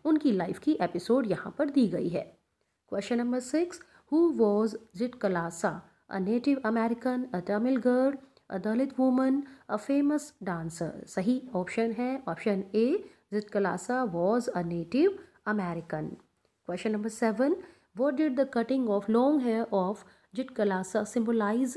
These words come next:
in the chapter? जित कलासा के लंबे बालों को काट दिया गया था, तो किस चीज़ का सिंबल है? Her desire to dominate, लंबे बालों का काटा जाना दिखाता है उसके डिज़ायर डोमिनेशन के लिए, या फिर ऑप्शन B, वो फैशनेबल दिखना चाहती थी,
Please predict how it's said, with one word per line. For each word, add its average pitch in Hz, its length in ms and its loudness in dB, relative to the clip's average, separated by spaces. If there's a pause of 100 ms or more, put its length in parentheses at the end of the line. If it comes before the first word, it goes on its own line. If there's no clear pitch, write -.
in 175 160 2
the 185 140 -4
chapter? - 560 -6 (340)
जित 226 120 -2
कलासा 196 440 -2
के 196 100 -2
लंबे 190 340 0
बालों 175 280 0
को 185 120 0
काट 202 400 0
दिया 190 180 2
गया 190 220 -2
था, 208 280 -2 (280)
तो 294 120 -4
किस 330 320 -4
चीज़ 254 300 -4
का 226 140 -2
सिंबल 220 460 0
है? 156 180 -10 (560)
Her 240 140 0
desire 196 580 0
to 240 80 0
dominate, 220 560 -2
लंबे 196 220 0
बालों 196 280 0
का 202 100 -4
काटा 196 320 -4
जाना 196 300 -2
दिखाता 185 400 -4
है 220 240 -4 (300)
उसके 208 260 -2
डिज़ायर 196 460 0
डोमिनेशन 180 640 -2
के 226 160 2
लिए, 233 320 2 (340)
या 185 100 -4
फिर 240 160 0
ऑप्शन 240 400 0
B, 254 220 2 (320)
वो 214 100 4
फैशनेबल 208 500 2
दिखना 233 300 0
चाहती 220 360 0
थी, 233 320 -2